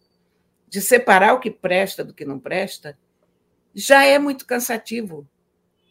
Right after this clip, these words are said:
Já não vale a pena. Não é um, um garimpo que seja benéfico. Eu abro em a caixa postal, tem cem por cento de material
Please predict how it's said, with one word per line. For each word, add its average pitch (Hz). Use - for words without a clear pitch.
Já 233
não 269
vale 240
a 240
pena. 175
Não 220
é 247
um, 180
um 196
garimpo 185
que 190
seja 190
benéfico. 160
Eu 190
abro 240
em 170
a 160
caixa 156
postal, 170
tem 175
cem 247
por 294
cento 220
de 156
material 165